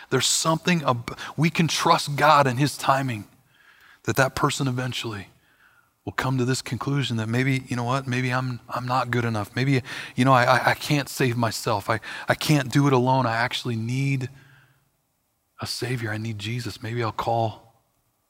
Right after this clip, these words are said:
my friend. So Cove Church, what would be your response? Maybe I could give you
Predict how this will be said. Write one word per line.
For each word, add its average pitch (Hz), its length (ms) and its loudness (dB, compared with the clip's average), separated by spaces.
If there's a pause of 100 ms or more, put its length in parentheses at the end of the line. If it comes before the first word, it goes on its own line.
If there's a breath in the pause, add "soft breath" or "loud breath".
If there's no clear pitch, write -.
(360)
my 90 100 -6
friend. - 340 -10 (2750 soft breath)
So - 120 -2
Cove 151 240 0
Church, - 600 0 (880)
what 131 160 -2
would 143 140 2
be 139 80 2
your 135 180 4
response? 110 500 -2
Maybe 120 220 0
I 120 60 2
could 110 200 -2
give 113 200 0
you 110 300 2